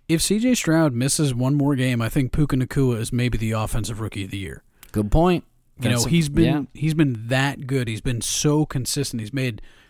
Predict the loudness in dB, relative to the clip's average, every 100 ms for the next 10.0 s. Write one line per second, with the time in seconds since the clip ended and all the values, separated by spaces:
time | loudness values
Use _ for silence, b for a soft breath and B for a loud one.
0 | b -6 -4 2 2 2 2 0 -2 -8
1 | -4 -4 -4 -6 -4 -6 -4 -8 -8 -8
2 | -6 -6 -8 -8 -6 -6 -4 -2 -2 -4
3 | -6 -6 -8 -10 b b b b -6 -4
4 | -2 -2 -2 0 2 2 0 -4 -4 -2
5 | 2 2 4 2 0 -2 -2 -2 -2 -6
6 | -10 -6 -2 -2 -2 -6 -6 -4 -4 -6
7 | b b b -16 -16 _ -4 0 2 2
8 | 2 6 6 4 -2 0 0 0 -6 -12
9 | _ _ _ _ _ -4 -2 -2 -4 -8